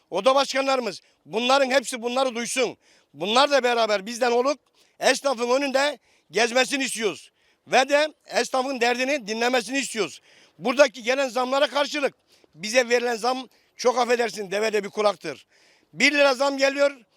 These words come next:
üç ayda bir elli kuruş zam geliyor. Bu zam da zam değildir. Bu zamların önüne geçilmesi olsun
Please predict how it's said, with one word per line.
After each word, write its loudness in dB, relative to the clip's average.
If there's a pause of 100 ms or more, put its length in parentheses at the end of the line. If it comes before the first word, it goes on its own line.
(200)
üç -6
ayda 4
bir -4
elli 0
kuruş -6
zam -2
geliyor. -4 (240)
Bu -12
zam 0
da 2
zam 0
değildir. -4 (300)
Bu -6
zamların 2 (340)
önüne 2
geçilmesi -2
olsun -4